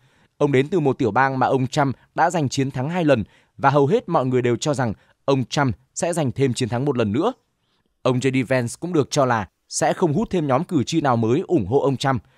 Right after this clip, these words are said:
Hầu như người Mỹ thích và ngưỡng mộ Vance đều sẽ bỏ phiếu cho Trump. Do đó, nhiều ý kiến cho rằng điều duy nhất ông J D Vance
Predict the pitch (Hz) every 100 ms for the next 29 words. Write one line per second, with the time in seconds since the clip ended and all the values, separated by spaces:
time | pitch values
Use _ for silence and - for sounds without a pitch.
0 | _ _ - 175 196 170 131 143 196 240
1 | - 131 131 196 156 104 143 131 - _
2 | 151 143 131 160 202 175 135 90 - 120
3 | 151 139 - 139 - _ _ _ _ -
4 | 131 131 135 214 _ 131 143 156 156 156
5 | 170 196 151 101 - _ 151 151 139 175
6 | 180 254 _ 151 143 117 135 127 131 127